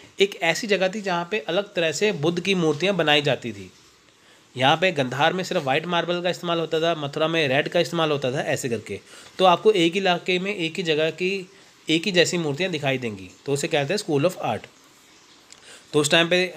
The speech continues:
जैसे हमने देखिए पढ़ा ही है कि वाइट मार्बल इस्तेमाल होता था, गंधार में, अ, रेड होता था, मथुरा में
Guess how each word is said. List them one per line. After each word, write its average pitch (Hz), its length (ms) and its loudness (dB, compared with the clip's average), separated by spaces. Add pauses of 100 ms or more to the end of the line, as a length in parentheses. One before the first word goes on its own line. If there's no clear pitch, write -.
(120)
जैसे 139 200 0
हमने 165 160 0
देखिए 165 220 0
पढ़ा 151 260 0
ही 165 100 2
है 156 160 2 (380)
कि 156 360 0
वाइट 135 380 0
मार्बल 147 380 0
इस्तेमाल 143 320 -2
होता 143 160 -4
था, 143 100 0
गंधार 131 480 -2
में, 143 260 -2 (440)
अ, 131 160 2
रेड 139 220 2
होता 135 260 -2
था, 147 220 -2
मथुरा 127 300 -6
में 147 200 -4